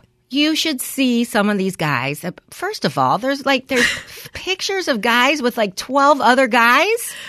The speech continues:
Speaker 1: I mean,
Speaker 2: Right.
Speaker 1: like, in a wedding party of
Speaker 2: Right.
Speaker 1: twelve, and you're like, "Which one is he?
Speaker 2: <laughs>
Speaker 1: That guy's hot, but that's not him. Oh, that guy's kinda cute, but that's not him. Well,
Speaker 2: That,
Speaker 1: which one
Speaker 2: that
Speaker 1: is he?"
Speaker 2: guy's cute, but he's the groom. He just got married.
Speaker 1: Right.
Speaker 2: So hopefully
Speaker 1: Right,
Speaker 2: he's not
Speaker 1: that's
Speaker 2: the one
Speaker 1: not
Speaker 2: with
Speaker 1: the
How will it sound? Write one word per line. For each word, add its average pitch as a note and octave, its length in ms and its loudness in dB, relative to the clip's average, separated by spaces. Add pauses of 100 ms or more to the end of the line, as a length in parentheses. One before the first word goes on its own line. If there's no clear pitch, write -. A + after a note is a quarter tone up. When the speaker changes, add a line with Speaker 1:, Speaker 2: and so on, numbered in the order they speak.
(180)
Speaker 1:
I G4 220 6
mean, G#4+ 180 2
Speaker 2:
Right. F4 120 6
Speaker 1:
like, C4 100 -4 (240)
in E4+ 140 4
a D#4+ 80 6
wedding D4+ 400 2
party E4+ 640 2
of B3 100 6
Speaker 2:
Right. A#3+ 220 6
Speaker 1:
twelve, G#3+ 440 6 (240)
and D#4+ 100 -2
you're F4 100 0
like, F4 100 -2
"Which G4 240 -2
one G#4 160 2
is A#4+ 200 0
he? D3+ 260 4 (160)
Speaker 2:
<laughs> - 160 -20
Speaker 1:
That C#4+ 180 2
guy's F#4+ 240 4
hot, E3+ 380 4
but A#3+ 100 -10
that's D#4+ 220 0
not D#4+ 180 4
him. G#3 260 4
Oh, B3 100 2
that D4+ 180 0
guy's G#3 180 2
kinda F3 260 2
cute, G#3+ 220 2
but A#3+ 140 -4
that's C#4 240 2
not G3 200 2
him. G3 220 2
Well, D4+ 120 -2
Speaker 2:
That, D4+ 160 6
Speaker 1:
which F4 60 4
one A4+ 140 4
Speaker 2:
that D4+ 140 6
Speaker 1:
is - 60 -2
he?" A4+ 40 0
Speaker 2:
guy's F4+ 220 2
cute, C4 220 0
but B3+ 100 2
he's B3+ 160 2
the A3+ 100 -2
groom. A#3+ 300 0
He A3 80 0
just G#3+ 240 -2
got F3 180 0
married. F3 480 0
Speaker 1:
Right. A#3+ 240 2
Speaker 2:
So F#3 80 4
hopefully G3 400 0
Speaker 1:
Right, C4 160 6
Speaker 2:
he's C4 80 8
not F3 60 2
Speaker 1:
that's A#3+ 180 4
Speaker 2:
the E3+ 60 0
one E3 80 4
Speaker 1:
not D#3+ 100 4
Speaker 2:
with D#3 60 -6
Speaker 1:
the G#3+ 60 6